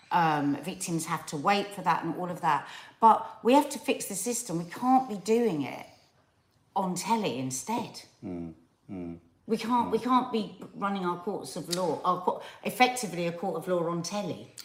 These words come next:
Speaker 2: Or
Speaker 1: Because what's gonna happen now is, is now, will now Russell Brand have to, have to make his own programme with his side of the story? I mean, it's kind of
Speaker 2: Or, or you make
Speaker 1: it
Speaker 2: a
Speaker 1: feels
Speaker 2: documentary like this and you bake into it the idea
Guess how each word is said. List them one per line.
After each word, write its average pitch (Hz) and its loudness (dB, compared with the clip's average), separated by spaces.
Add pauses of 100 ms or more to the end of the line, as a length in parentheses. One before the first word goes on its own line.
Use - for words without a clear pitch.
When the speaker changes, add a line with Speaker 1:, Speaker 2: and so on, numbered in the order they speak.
Speaker 2:
Or 214 12
Speaker 1:
Because 226 12
what's - 10
gonna 285 2
happen 262 2
now 262 6
is, 170 -2
is 196 -6
now, 214 4 (260)
will 214 6
now 208 2 (200)
Russell 214 2
Brand 202 4
have 202 -6
to, - -10 (560)
have 226 -2
to 226 6
make 247 8
his 220 8
own 233 10
programme 226 8 (280)
with 240 4
his 254 6
side 233 8
of 226 0
the 247 2
story? 262 4
I 196 4
mean, 254 4
it's 247 -2
kind 294 4
of 196 8
Speaker 2:
Or, 139 8 (220)
or 160 10
you 139 8
make 156 8
Speaker 1:
it 156 2
Speaker 2:
a - -2
Speaker 1:
feels 160 6
Speaker 2:
documentary 160 6
like 113 4
this 113 0
and 131 2
you 135 4
bake 147 0 (100)
into 165 2
it 80 0
the 117 4
idea 117 2